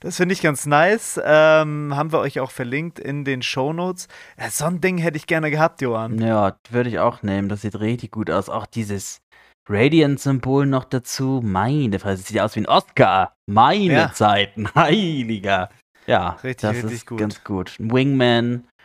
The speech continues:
Speaker 2: eine
Speaker 1: Ja.
Speaker 2: Wingman-Trophy mit einem Radiant-Abzeichen, was er trägt. Okay, das ist
Speaker 1: Ja.
Speaker 2: krass,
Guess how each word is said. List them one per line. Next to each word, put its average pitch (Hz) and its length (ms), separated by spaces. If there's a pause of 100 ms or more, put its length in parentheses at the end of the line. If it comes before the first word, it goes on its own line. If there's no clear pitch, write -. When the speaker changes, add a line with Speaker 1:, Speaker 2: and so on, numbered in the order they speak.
(300)
Speaker 2:
eine 120 140
Speaker 1:
Ja. 120 60
Speaker 2:
Wingman-Trophy 117 1120
mit 110 280
einem 107 120
Radiant-Abzeichen, 98 920
was 95 160
er 95 100
trägt. - 600 (560)
Okay, - 380
das - 220
ist - 160
Speaker 1:
Ja. 117 60
Speaker 2:
krass, - 340